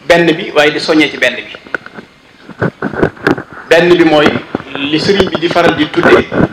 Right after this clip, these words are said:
mawaa'idu urquub. Beneen bi mooy li ñu tuddee wafaa'u samawaat. Mawaa'idu urquub nag mooy li ñuy wattandikuloo, waaye buñ xoolee li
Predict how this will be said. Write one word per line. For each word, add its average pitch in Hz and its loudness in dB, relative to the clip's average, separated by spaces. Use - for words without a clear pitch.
mawaa'idu 156 4
urquub. 147 2
Beneen 190 4
bi 165 4
mooy 160 4
li 170 4
ñu 175 2
tuddee 151 0
wafaa'u 165 0
samawaat. 143 0
Mawaa'idu 180 2
urquub 160 2
nag 196 2
mooy 165 2
li 180 4
ñuy 190 6
wattandikuloo, 175 2
waaye 160 4
buñ 196 2
xoolee 175 2
li 151 0